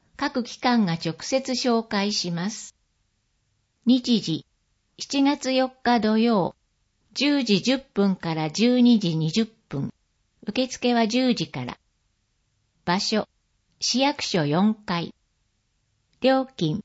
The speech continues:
無料。申し込み、当日受付。問い合わせ、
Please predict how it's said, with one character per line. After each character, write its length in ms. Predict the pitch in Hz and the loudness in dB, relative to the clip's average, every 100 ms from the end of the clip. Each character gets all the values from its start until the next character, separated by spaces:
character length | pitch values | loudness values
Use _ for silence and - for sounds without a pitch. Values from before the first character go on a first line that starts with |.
| _ _ _ _ | _ _ _ _
無 200 | 180 190 | 0 2
料。 360 | 190 185 170 - _ _ _ _ _ _ _ _ _ | 2 2 0 -4 _ _ _ _ _ _ _ _ _
申 240 | 240 269 285 | 2 2 0
し 160 | - | -2
込 160 | 226 233 | 2 4
み、 220 | 226 208 _ _ _ _ _ | 4 0 _ _ _ _ _
当 280 | - 254 269 | 0 4 4
日 320 | 262 247 240 | 4 -2 0
受 300 | 233 220 208 208 | 0 2 -2 -4
付。 420 | - - 185 - _ _ _ _ _ _ _ _ _ _ | -8 -8 -8 -8 _ _ _ _ _ _ _ _ _ _
問 240 | 254 262 247 | -2 2 4
い 80 | |
合 80 | 247 | 4
わ 160 | 226 247 | 2 0
せ、 320 | - 214 | 0 -2